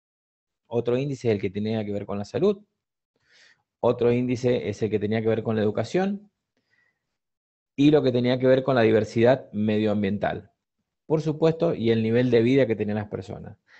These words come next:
Estos nueve, mm, estos nueve indicadores, junto con, con este de, del buen gobierno, son los que generan una métrica que hace que podamos ver si en un país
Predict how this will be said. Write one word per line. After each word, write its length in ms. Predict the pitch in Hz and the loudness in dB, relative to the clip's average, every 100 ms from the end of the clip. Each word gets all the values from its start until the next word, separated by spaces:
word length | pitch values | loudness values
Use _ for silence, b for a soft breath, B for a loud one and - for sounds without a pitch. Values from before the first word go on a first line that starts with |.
| b b - | b b -4
Estos 320 | 175 190 147 | 0 2 2
nueve, 760 | 160 175 175 170 156 139 127 | 4 6 6 6 6 6 4
mm, 440 | 117 110 107 104 - | 0 -2 -2 -6 -8
estos 300 | 117 113 143 | -8 -4 -2
nueve 180 | 139 147 | 0 0
indicadores, 640 | 147 143 131 147 147 165 - | 0 0 4 6 6 4 0
junto 320 | 123 117 120 | -6 -4 -2
con, 640 | 107 110 104 101 104 98 - | -2 -4 -4 -6 -8 -12 -12
con 140 | - | -8
este 240 | 117 - 120 | -6 0 2
de, 260 | 113 104 | 4 2
del 200 | 98 101 | 0 -2
buen 180 | 107 123 | 0 0
gobierno, 680 | 123 131 147 151 165 170 _ _ _ _ _ _ _ _ _ _ | 2 4 4 2 -4 -8 _ _ _ _ _ _ _ _ _ _
son 300 | _ - 139 | _ -4 0
los 120 | 139 127 | 0 -2
que 120 | 120 | -2
generan 460 | - 147 190 131 | 0 2 4 4
una 260 | 117 117 117 | 2 2 2
métrica 800 | 120 135 131 123 127 120 117 _ _ _ _ _ _ - | 0 0 -2 0 2 2 -2 _ _ _ _ _ _ -4
que 500 | 110 117 120 - _ _ _ | 0 2 0 -2 _ _ _
hace 380 | 104 123 - 127 | -4 -2 -2 -2
que 140 | 127 | -2
podamos 500 | 113 113 120 131 120 | 0 2 2 2 0
ver 440 | 131 156 156 - _ _ | 4 4 4 -2 _ _
si 320 | - - 107 | -12 -4 -2
en 100 | 113 | 0
un 140 | 123 127 | -2 2
país 540 | 120 131 151 - | 2 4 2 -4